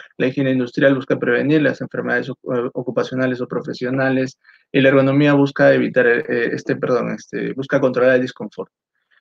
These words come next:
Todo esto bajo un ambiente y entorno físico, ¿no? Y obviamente bajo ese ambiente y entorno físico existen nosotros, las personas, ¿no? Sea varón, mujer,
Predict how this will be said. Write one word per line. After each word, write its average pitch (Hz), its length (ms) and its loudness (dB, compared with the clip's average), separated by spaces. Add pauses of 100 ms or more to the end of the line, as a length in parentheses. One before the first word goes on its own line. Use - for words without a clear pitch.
(280)
Todo 208 300 8
esto 190 240 0
bajo 151 240 0
un 170 80 -2
ambiente 156 400 -2
y 131 60 -6
entorno 127 400 -8
físico, 139 520 -6
¿no? 156 340 -4
Y 160 200 0
obviamente 170 480 4
bajo 151 220 0
ese 151 160 -4
ambiente 156 420 0
y 143 60 0
entorno 139 400 -4
físico 156 400 0
existen 143 680 -4
nosotros, 143 480 -2
las - 180 -8
personas, 139 480 0
¿no? 147 200 -6 (280)
Sea 139 240 4
varón, 156 440 4
mujer, 156 400 0